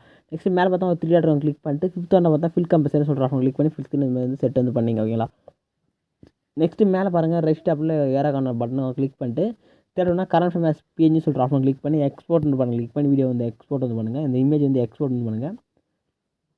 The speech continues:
எக்ஸ்போர்ட் வந்து பண்ணோடனே சேவ் என்ற ஆப்ஷனுக்கு கிளிக் பண்ணி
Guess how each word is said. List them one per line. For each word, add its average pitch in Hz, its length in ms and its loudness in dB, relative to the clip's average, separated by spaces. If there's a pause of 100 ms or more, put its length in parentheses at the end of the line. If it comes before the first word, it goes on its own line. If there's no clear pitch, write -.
(340)
எக்ஸ்போர்ட் 156 300 0
வந்து 151 140 2
பண்ணோடனே 139 240 0 (260)
சேவ் 160 200 2
என்ற 143 160 0
ஆப்ஷனுக்கு 123 340 -2
கிளிக் 135 180 0
பண்ணி 160 140 -2